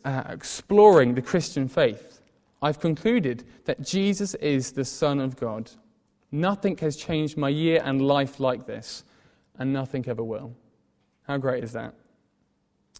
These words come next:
Jesus is the Son of God who brings big change. Amazingly, the Son of God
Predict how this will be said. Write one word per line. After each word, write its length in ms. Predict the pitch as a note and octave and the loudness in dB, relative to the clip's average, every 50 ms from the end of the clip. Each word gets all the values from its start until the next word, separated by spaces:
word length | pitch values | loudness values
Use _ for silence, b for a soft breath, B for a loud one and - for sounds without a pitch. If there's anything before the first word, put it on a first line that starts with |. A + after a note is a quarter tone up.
| _ _ - | _ _ -8
Jesus 560 | - - G3 G3 G3 F#3 - F3 D3+ - - | -4 -2 0 0 0 2 2 0 0 0 -2
is 400 | - E3+ E3+ C#3+ C3 B2+ - - B B B B B | 0 2 2 2 2 0 -2 -8 B B B B B
the 100 | C#3+ C3+ | -6 -6
Son 360 | - - - - G3+ G#3 G3+ | -4 -6 -6 -6 -4 -4 -4
of 120 | F#3+ - | -4 -6
God 280 | - B2+ A#2 A2+ - - - b b b b b - | -6 -8 -8 -8 -10 -12 -16 b b b b b -8
who 100 | C#3 B2+ | -8 -6
brings 560 | B2+ C#3+ C#3+ C3+ B2 A#2+ A#2 A2+ - - - _ _ _ _ - | -4 -2 -2 -2 -2 -2 -4 -8 -10 -14 -20 _ _ _ _ -2
big 220 | B2+ B2 B2 - | -2 -2 -2 -4
change. 580 | - - B2 A#2+ A#2+ B2 A#2+ B2 - - - - _ _ _ _ _ _ _ _ _ _ _ _ _ _ _ _ - - - | -10 -10 -10 -10 -8 -10 -12 -12 -14 -16 -20 -20 _ _ _ _ _ _ _ _ _ _ _ _ _ _ _ _ -18 -10 -4
Amazingly, 640 | D3+ E3+ F3 F3+ F#3 F#3+ E3+ D3+ C#3 B2 A2+ A2 A#2+ | -2 0 2 4 2 2 2 0 0 -2 -2 -2 -4
the 120 | B2 C3 | -6 -6
Son 360 | B2+ - - - G#3 G#3+ A#3+ C4 | -6 -6 -2 2 2 4 4 4
of 120 | A#3 F3 | 2 4
God 260 | - C#3+ B2 B2 A#2+ | 4 4 2 2 0